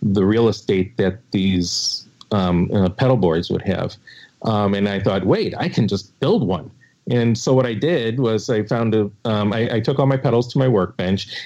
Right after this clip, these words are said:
and I laid them out on a scrap piece of pine that I had, because I'm still not sure exactly how I wanted to line,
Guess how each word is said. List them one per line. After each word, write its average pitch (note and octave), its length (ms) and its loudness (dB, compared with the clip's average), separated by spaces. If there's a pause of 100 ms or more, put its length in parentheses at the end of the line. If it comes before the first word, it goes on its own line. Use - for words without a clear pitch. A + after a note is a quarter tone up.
and A2 100 0
I G#2 60 0
laid A2+ 260 2
them B2+ 140 4
out G#2+ 180 0
on G#2 160 0
a F#2 60 0
scrap G2 360 -4
piece - 180 -2
of - 80 -10
pine F#2 320 0
that F2+ 100 0
I F2+ 80 -4
had, F2 380 -2
because F#2+ 260 -2
I'm F#2+ 160 2
still A2+ 180 0
not G2 200 0
sure G#2 160 0
exactly F2+ 360 0
how F#2+ 140 0
I F2+ 60 2
wanted E2+ 320 0
to F2+ 80 -2
line, F2 280 0